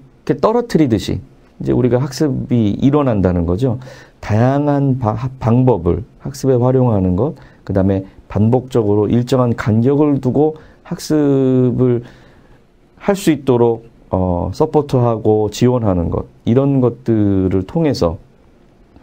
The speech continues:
에이치알 디라고 하는 기능이 보다 새로운 어떤 그 돌파구를 이제 모색하고 있는 것 같습니다. 네, 이제 마지막으로 살펴볼 에이치알 디의 트렌드는 에이치알 디 거버넌스의 변화입니다.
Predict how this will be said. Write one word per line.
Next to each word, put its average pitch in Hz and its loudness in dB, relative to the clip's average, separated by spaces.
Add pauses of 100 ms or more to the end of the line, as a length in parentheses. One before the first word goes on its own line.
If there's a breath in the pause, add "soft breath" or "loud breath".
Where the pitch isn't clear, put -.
(580 loud breath)
에이치알 123 2
디라고 107 0
하는 101 0
기능이 120 2 (420)
보다 95 0
새로운 143 0
어떤 104 -4 (360 loud breath)
그 92 -4 (460)
돌파구를 107 0
이제 92 -4
모색하고 90 0
있는 87 -2
것 98 -4
같습니다. - -12 (960 loud breath)
네, 110 2
이제 98 -2
마지막으로 180 2
살펴볼 156 2
에이치알 127 0
디의 120 4
트렌드는 123 2
에이치알 113 0
디 110 2
거버넌스의 120 0
변화입니다. 85 -2